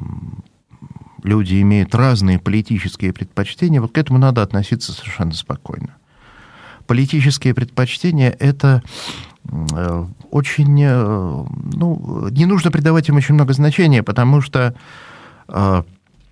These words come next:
надо понимать, что я, э,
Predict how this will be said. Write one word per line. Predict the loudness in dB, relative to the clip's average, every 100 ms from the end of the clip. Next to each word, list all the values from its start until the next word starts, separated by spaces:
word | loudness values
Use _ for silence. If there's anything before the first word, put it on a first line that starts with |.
| _ _ _ _ -20 -20 _ _ _ -20 -20 -20 _ _ _ _ _ _ _ -10
надо | -2 0 0
понимать, | 0 2 4 2 -2
что | -2 0 0
я, | 0 2 4 4 2 0
э, | 0 2 2 0 0 -4 -6 -8 -12 -14 -14